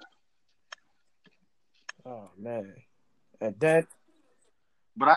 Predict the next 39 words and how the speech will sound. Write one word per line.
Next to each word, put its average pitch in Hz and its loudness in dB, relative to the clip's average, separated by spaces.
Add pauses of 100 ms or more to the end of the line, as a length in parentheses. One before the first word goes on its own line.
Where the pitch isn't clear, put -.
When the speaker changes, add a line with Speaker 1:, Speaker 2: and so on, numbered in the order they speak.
Speaker 2:
I 202 4
did 311 -2
like 254 0
the, 220 4
um, 170 -4
I 131 -4
like 180 -2
the 113 -8
theme 185 -4
of 127 -6
the 120 -2
episode, 120 0
though, 113 0
'cause 143 0
it 220 6
was 247 0
showing 214 4
you 160 0
it's 185 -2
not, 185 -2
um, 139 2 (480)
'cause 147 2
a 190 6
lot 247 10
of 240 2
people 165 -2 (260)
I 127 -6
seen 160 -6
on 131 2
the 104 -6
internet, 120 0 (600)
they 104 -8
were 117 0
like, 107 0
how 110 6
Undertaker 117 -4
just 98 -8
can't 101 -8 (100)
quit. 110 -2